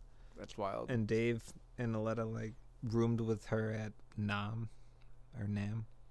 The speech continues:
Speaker 2: <laughs> And at Nam, they've been through some things.
Speaker 1: They've been through some things.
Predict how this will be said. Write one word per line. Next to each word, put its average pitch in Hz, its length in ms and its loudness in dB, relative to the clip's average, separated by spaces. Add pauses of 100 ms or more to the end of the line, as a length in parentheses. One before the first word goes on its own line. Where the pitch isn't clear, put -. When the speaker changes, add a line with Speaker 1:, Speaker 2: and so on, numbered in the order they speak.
(760)
Speaker 2:
<laughs> - 60 -6 (580)
And 95 220 2
at 87 100 0
Nam, 85 440 0 (600)
they've 104 120 -6
been 85 120 -6
through - 120 -4
some - 160 -6
things. - 480 -2
Speaker 1:
They've 120 200 2
been 110 180 0
through 110 200 0
some 104 160 -2
things. 107 640 -2